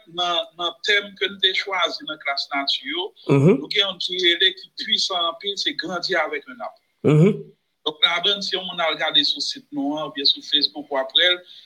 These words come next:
Speaker 1: c'est, c'est une activité, les petits gens sortent là-dedans, ils retournent à la caille avec un pied bois, même s'ils pas qu'à planter dans la cour, la caille, il faut chercher au côté en dehors de la ville, ou bien
Speaker 2: Mhm.
Speaker 1: côté parents, le quartier,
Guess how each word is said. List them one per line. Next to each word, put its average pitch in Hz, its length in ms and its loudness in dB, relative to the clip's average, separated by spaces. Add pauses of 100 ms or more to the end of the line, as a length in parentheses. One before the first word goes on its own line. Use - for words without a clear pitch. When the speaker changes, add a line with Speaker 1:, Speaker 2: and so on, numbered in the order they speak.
Speaker 1:
c'est, 170 400 2
c'est 170 260 2
une 175 100 -2
activité, 170 680 -4
les 156 140 0
petits 160 320 -6
gens 156 80 -2
sortent 147 320 2
là-dedans, 147 420 -2
ils 135 240 -6
retournent 202 380 2
à 175 220 2
la - 20 -2
caille 147 340 0
avec 143 380 -2
un 139 60 -10
pied 139 260 -18
bois, 156 240 -2 (560)
même 196 140 2
s'ils 190 240 -4
pas 175 140 2
qu'à 160 180 2
planter 147 280 -2
dans 147 160 -2
la 143 240 0
cour, 143 120 -6
la 135 140 0
caille, 131 380 -4
il - 60 -16
faut 143 100 -6
chercher 147 360 0
au - 20 -14
côté 131 400 -10
en 127 180 -8
dehors 139 680 -2 (260)
de 143 100 2
la 123 320 2
ville, 156 240 -4
ou 139 60 -6
bien 139 140 6
Speaker 2:
Mhm. 135 180 6
Speaker 1:
côté - 180 0
parents, 143 320 2
le 139 80 -2
quartier, - 380 0